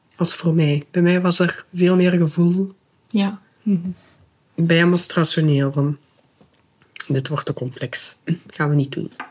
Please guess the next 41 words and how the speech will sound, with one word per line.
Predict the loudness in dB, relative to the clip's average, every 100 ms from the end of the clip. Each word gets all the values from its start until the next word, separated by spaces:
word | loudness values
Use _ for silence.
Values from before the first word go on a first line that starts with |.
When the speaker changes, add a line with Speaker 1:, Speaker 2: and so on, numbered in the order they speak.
| _ _ _ _ _ _ _ _ _ _ _ _ _ _ _ _
Speaker 1:
Ja. | -16
Speaker 3:
Ik | -16 _ _ _ _ _ -2 0
ben |
er | 2 2
heel | 2 2
dankbaar | 2 2 2 0 0
voor | 0 0
dat | 0
wij | 0 0
daarvan | -2 0 0
in | 2 0
het | 0
begin, | -2 -2 0 2 0
van | 0 0
de |
moment | 0 0 2 0 0
dat | -2
wij | -2 -2 0
dat | 0
nieuws | 2 2 0
hebben | 0 2
gekregen, | 0 0 0 2 2 2 0
dat | 0
wij | 0
op | -2 -6
éénzelfde | -2 0 0 0 -2 0
lijn | 0 0 0 0 -2 _ _ _ _ _ _ _ _ _ _
hebben | -2 0 0
gestaan | 0 -2 0 2 2 2
en | 2 2 2 0 -4 -12 _ _ _ _ _ _
tot | -18 -2
nu | 2 2 2
toe | 2 2 4
nog | 2 2
altijd | 0 0 -4
heel | 0 2 2 2
goed | 2
over | 0 -2
kunnen | -2 -2 -2
praten. | -2 -4 -4 -6 -4 -2
En | 0 0 -2